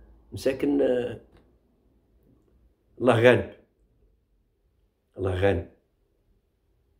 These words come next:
انا عشت تماك وعارف داكشي، عشت تماك وتلاقيت، وكانوا عايشين معايا مغاربه وعندهم هاد العقليه التخوفيه، هاد الجبن، يعني انا كنسميه الجبن لان الواقع كيبقى واقع.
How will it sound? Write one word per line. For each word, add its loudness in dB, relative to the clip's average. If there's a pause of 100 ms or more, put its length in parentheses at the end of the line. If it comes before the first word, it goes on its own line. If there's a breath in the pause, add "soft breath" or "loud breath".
(500)
انا -2
عشت -8
تماك -2
وعارف -4
داكشي، -10 (1120)
عشت -2
تماك -2
وتلاقيت، -2
وكانوا 0
عايشين -2
معايا -2
مغاربه -2 (340 soft breath)
وعندهم 0
هاد 4
العقليه -4
التخوفيه، -2
هاد -4 (200)
الجبن، 2 (640)
يعني -18
انا -12
كنسميه -8
الجبن 0
لان -6
الواقع -4
كيبقى -12
واقع. -10